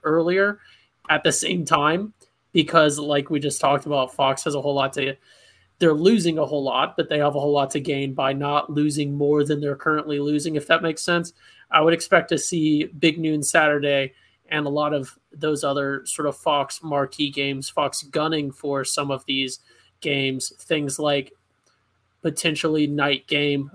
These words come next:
O U and Provo, Utah. That will be a fairly decent draw. Um, you know, maybe even Red River gets Big Noon. I,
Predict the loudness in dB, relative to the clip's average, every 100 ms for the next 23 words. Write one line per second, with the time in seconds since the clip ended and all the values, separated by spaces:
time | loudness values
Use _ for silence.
0 | -4 0 2 2 2 0 -4 -2 -2 0
1 | 0 -2 -2 -4 -4 -4 0 0 2 0
2 | 0 0 0 0 -4 -18 _ -6 -4 -4
3 | -2 0 0 -2 -2 -4 -4 -10 -8 -2
4 | -2 -2 -6 _ _ _ -8 -2 -2 -2
5 | -6 -20 _ _ _ _ _ -6 -4 0
6 | 0 0 0 -2 -2 -2 0 0 0 -2
7 | -4 -6 -6 -4 -4 -2 -2 -2 -4 -2
8 | -2 -2